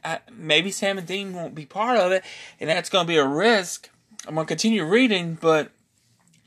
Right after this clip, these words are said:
that'll be a risk to do without the main two characters, but I don't think C W's gonna let this show go, or this let, let this universe go. It may not be called Supernatural, but I do not think this show will end. I think something's gonna happen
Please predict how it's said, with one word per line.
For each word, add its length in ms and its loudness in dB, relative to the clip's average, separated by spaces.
that'll 180 4
be 100 4
a 60 2
risk 240 0
to 80 -16
do 160 2
without 480 2
the 100 -10
main 240 -10
two 220 -6
characters, 580 0
but 240 -8
I 160 -6
don't 300 0
think 160 -6
C 160 -8
W's 320 -6
gonna 160 -4
let 160 -2
this 120 -8
show 200 0
go, 360 -4
or 140 0
this 200 -6
let, 560 -2
let 200 -4
this 200 -6
universe 440 -2
go. 180 -2
It 80 -4
may 100 0
not 140 0
be 80 -2
called 200 0
Supernatural, 680 -4
but 240 -8
I 100 4
do 180 -4
not 180 0
think 360 -12
this 180 -8
show 260 -4
will 240 -6
end. 380 -10
I 100 -6
think 220 -12
something's 420 -4
gonna 160 2
happen 600 -4